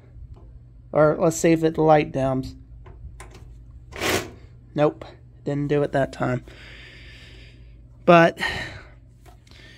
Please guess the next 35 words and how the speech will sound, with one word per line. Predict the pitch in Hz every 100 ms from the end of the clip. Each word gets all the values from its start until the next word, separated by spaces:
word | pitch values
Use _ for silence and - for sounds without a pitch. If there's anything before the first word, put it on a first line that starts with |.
| - - - -
all | 196
right, | 202 165
I | 170
think | 202 214
I'm | 196
done | 165 170 175
rambling | 160 165 165 170 170
now. | 165 160
I'm | 165
gonna | 185
go | 175
ahead | 160
and | 156
put | 170 160
this, | 160 160 160 - - - - - - - - - - - - - - - - - -
I | 160
don't | 147
know, | 123
I | 143
don't | 160
wanna | 143
put | 135 147
it | 131
inside | 135 131 135 131 131
for | 123
obvious | 120 123 120 -
reasons. | 143 139 147 131
I | 127
hate | 123 170 180
to, | - 185 185 175 - - - - - - - -
but | 135
I | 123
think | 151 156 156
all | 143 139
the | 135 127